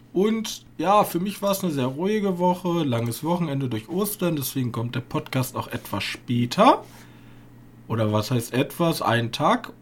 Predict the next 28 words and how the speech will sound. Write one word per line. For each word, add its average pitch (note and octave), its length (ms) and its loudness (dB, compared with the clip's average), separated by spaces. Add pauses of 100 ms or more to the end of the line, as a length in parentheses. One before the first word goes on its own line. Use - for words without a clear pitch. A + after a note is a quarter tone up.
(140)
Und E3+ 840 2 (840)
ich - 160 -14
denke G#3+ 440 0
aber, D#3 340 2
das D#3 320 -4
Warten D#3 400 4
hat F3 180 -2
sich - 200 -12
gelohnt, F3+ 420 -2
denn B2 240 -4
ich C3+ 180 -8
durfte, G3+ 1120 2
ähm, - 80 -10
auch A#3+ 260 0
eine D3+ 240 2
wunderschöne C#3 460 0
Serie B2 600 0
gucken, C#3+ 320 -10
die C3 80 -4
Johannes B2+ 340 -2
mir C3 120 -2
ja A#2+ 80 2
letztes C#3 380 -2
Mal A#2+ 120 0
schon A#2 180 -2
empfohlen A#2 480 -2
hat, G3 180 -4
mit B2 240 -2